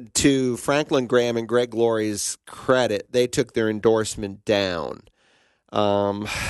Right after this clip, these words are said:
<sighs> you know, Doctor Jeffress was just wrong. Now, here's what these guys had in common, and I didn't know this until yesterday, but when the question came up or my comment came up recently, um,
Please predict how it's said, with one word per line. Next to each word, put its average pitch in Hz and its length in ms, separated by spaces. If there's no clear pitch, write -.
<sighs> - 500
you 135 140
know, 127 180
Doctor 151 380
Jeffress 117 560
was 110 180
just - 300
wrong. 101 400
Now, 135 180
here's 160 420
what 151 140
these 135 180
guys 117 280
had 113 180
in 104 120
common, 117 340
and 110 160
I 147 100
didn't 117 220
know 120 180
this 113 280
until 110 300
yesterday, 104 840
but 117 240
when 117 260
the 110 220
question 110 920
came 110 300
up 120 220
or 110 80
my 104 180
comment 131 560
came 107 320
up 101 220
recently, 104 840
um, 104 720